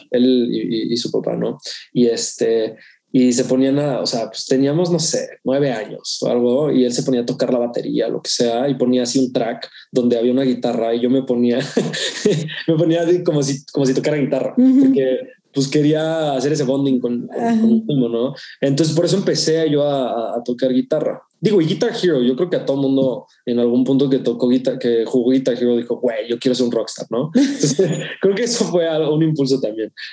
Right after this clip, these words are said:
Speaker 1: Este, pero ya cuando yo empecé a, a tocar, dije como, "Pues, yo canto horrible, pero, pues, ¿sabes qué? Quiero escribir canciones". Entonces, yo empecé escribiendo canciones, pero luego les empecé a, a escri-, o sea, pues, les traté de dar como cierta narrativa,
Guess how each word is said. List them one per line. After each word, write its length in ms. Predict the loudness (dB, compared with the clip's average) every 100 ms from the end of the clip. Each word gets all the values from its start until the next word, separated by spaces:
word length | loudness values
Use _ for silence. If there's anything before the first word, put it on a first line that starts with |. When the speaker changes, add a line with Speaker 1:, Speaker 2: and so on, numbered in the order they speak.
| -4
Speaker 1:
Este, 880 | 0 2 0 -2 0 2 2 2 -2 -14 -20 _ 0
pero 500 | 2 2 2 0 0
ya 160 | -2 0
cuando 240 | 0 2
yo 120 | 0
empecé 400 | -2 -2 -2 0 0
a, 220 | -2 -4
a 80 | -6
tocar, 400 | -4 -2 0 0
dije 240 | -4 -6 -4
como, 460 | 0 2 2 -2
"Pues, 260 | -4 -6 -4
yo 200 | 0 0
canto 240 | 2 0 0
horrible, 400 | 2 2 2 2
pero, 340 | 2 2 0
pues, 100 | -2
¿sabes 200 | -2 -2 0
qué? 200 | 0 0
Quiero 320 | 0 2 0
escribir 300 | -2 -6 -6
canciones". 440 | -4 -2 -2 -2
Entonces, 360 | -8 -18 -18 -2
yo 100 | 0
empecé 220 | 0 0
escribiendo 380 | 0 0 2 2
canciones, 680 | -2 -4 -2 0 0 -2 -8 -18 _ -2
pero 160 | 2
luego 180 | 2 2
les 140 | 0
empecé 320 | 0 -2 0 0
a, 380 | -2 -4 -4
a 40 | -6
escri-, 300 | -4 -6 -6
o 20 |
sea, 140 | -8 -8
pues, 180 | -10 -2
les 260 | 2 2
traté 220 | 2 0 0
de 60 |
dar 180 | -2 -2
como 180 | 0 0
cierta 320 | 0 -2 0
narrativa, 580 | -2 -4 -8 -8 -6